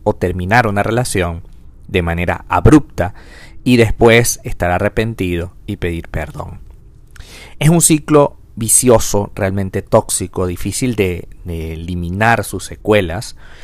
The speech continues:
puesto que una vez que ya dices lo que dices, no puedes echar hacia atrás el tiempo. Ya una vez que me sacaste de tu casa, que agarraste mis cosas y las metiste en una bolsa y la lanzaste por la ventana,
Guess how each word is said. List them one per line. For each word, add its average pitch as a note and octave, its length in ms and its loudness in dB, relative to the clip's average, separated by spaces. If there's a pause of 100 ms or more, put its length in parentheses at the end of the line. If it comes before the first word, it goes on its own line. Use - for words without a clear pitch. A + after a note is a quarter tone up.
(140)
puesto A2 280 2
que A2+ 100 -2
una A#2 140 4
vez B2 140 4
que A#2 120 -2
ya A2 400 2
dices A#2 440 0
lo F#2+ 140 4
que G2 160 -2
dices, G2 640 -4
no F2+ 220 -12
puedes F2 220 -4
echar F2 400 -10 (180)
hacia - 260 -4
atrás D#2 220 -6
el D#2 140 -12
tiempo. G#2 360 -4 (840)
Ya G#2+ 160 6
una G#2+ 180 2
vez A#2+ 280 4
que F#2+ 180 -4
me F#2 180 -2
sacaste G#2 540 2
de G#2 100 0
tu A2 140 -4
casa, G2+ 560 2 (280)
que G#2 120 -4
agarraste G2 460 -2
mis G2+ 180 -6
cosas G#2+ 600 2
y G2 60 -6
las F2+ 140 -6
metiste F#2 340 -8
en G2 60 -2
una F#2+ 160 -2
bolsa G2+ 580 -2
y F#2+ 80 -10
la E2 100 -8
lanzaste F2 640 -2
por F2 140 -4
la F2+ 100 0
ventana, G#2 520 -2